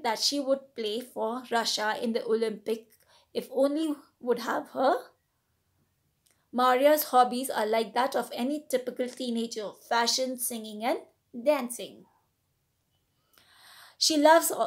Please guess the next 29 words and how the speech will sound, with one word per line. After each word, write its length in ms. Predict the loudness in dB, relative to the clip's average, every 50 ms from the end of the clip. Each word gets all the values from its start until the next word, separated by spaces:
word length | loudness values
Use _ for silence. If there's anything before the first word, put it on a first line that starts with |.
| -4 -4 -8 -4
she 220 | -2 -2 0 4
also 320 | 6 6 6 6 4 2
loves 280 | 4 4 4 4 4 2
to 120 | -2 -4
read 260 | -2 -2 -2 -4 -4 -8 -8 -2
Arthur 320 | 0 0 0 0 0 -2 -2
Conan 460 | 0 2 0 2 0 -2 -6 -8 -6
Doyle 300 | -6 -6 -4 -4 -6 -6
and 220 | -6 -8 -8 -10 -8
indulge 540 | -8 -8 -8 -4 0 2 2 2 0 0 -4
in 180 | -8 -8 -10
pancake, 640 | -10 -6 -4 -4 -4 -4 -6 -6 -6 -6 -8 -8 _ _ -4
fizzy 320 | -2 -2 0 -2 -4 -6
drinks, 420 | -8 -10 -10 -8 -8 -8 -10 -12 -12 -14
and 240 | -14 -12 -12 -12 -10
chocolate 480 | -6 -6 -6 -6 -6 -10 -14 -14 -14 -16
spread. 500 | -18 -16 _ -4 -2 -2 -2 -4 -6 -14 _ -20 _ _ _ _ _ _ _ _ _ _ _ _ _ _ _ _ _ _ _ _ _ _ _ _ _ _ _ _ _ _ _ _ -18 -18 -18 _ -20 -20 -20 _ -4
Maria 420 | 2 6 6 8 8 8 8 6
Sharapova's 920 | 6 4 2 4 2 2 2 6 8 8 8 8 6 4 4 2 0 -2
desire 560 | -2 -6 -4 -2 -2 0 0 2 2 2 2
to 120 | 2 0 -2
succeed 560 | -2 0 -2 -2 -2 -4 -4 -4 -6 -8 -8
has 280 | -8 -8 -6 -6 -6
made 240 | -6 -4 -4 -6 -6
her 160 | -6 -6 -6
best 440 | -6 -6 -4 -4 -4 -2 -2 -4 -6 -6
in 180 | -8 -8 -6 -6
the 80 | -6 -6
world. 580 | -6 -6 -6 -6 -6 -10 -12 -14 -16 -18 -20